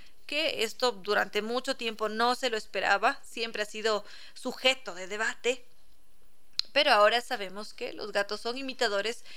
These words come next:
que tienen una gran capacidad para aprender, replicar,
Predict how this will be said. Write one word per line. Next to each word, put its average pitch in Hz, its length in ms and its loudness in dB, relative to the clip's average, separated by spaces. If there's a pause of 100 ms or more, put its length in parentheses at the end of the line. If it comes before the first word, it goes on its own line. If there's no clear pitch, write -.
(160)
que 226 100 -4
tienen 226 240 -2
una 220 260 2
gran 254 460 2
capacidad 214 720 4
para 202 380 2 (340)
aprender, 214 640 4
replicar, 233 800 4